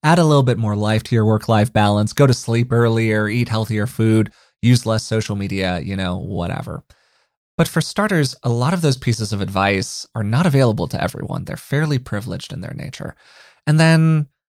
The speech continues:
second, stressors are an inherent part of life. And one of the big things that we explored during the conversation is what we can do to respond to those stressors a little bit differently so that they don't turn into the problematic forms of stress.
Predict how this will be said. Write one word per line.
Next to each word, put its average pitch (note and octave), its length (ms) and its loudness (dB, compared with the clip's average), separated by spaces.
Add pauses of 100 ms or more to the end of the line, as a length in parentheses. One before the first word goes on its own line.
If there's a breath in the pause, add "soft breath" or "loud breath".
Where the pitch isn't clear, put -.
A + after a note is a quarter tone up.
(100)
second, C#3 760 0
stressors G#3 680 -2
are D3+ 200 2
an - 80 -6
inherent B2+ 800 0 (120)
part G2+ 340 -2 (100)
of G#2+ 160 -6
life. B2 520 -2
And A#2+ 180 4
one D#3+ 120 2
of F#3 60 -2
the D#3+ 80 0
big B2+ 200 -2
things A#2 260 -2
that G#2+ 140 -4
we G#2+ 100 -2
explored G#2+ 460 -6
during G2+ 260 -4
the G#2+ 60 -8
conversation A#2 840 -4 (300 soft breath)
is A#2+ 180 0
what C3+ 220 -2
we F3 120 -4
can C3+ 220 -4
do A#2 220 -2
to A2+ 240 -4
respond A2 840 -2
to - 100 -4
those A2 300 0
stressors G2+ 580 -4 (100)
a G#2+ 60 -6
little B2 240 -2
bit - 180 -6
differently F#3 540 -6 (280 soft breath)
so - 220 0
that C3 220 2
they A#2+ 140 0
don't A#2+ 440 0
turn G2+ 360 -8 (100)
into F3 540 0
the G#2+ 100 -4
problematic G#2 600 -4
forms G#2+ 380 -6
of - 80 -12
stress. - 480 -8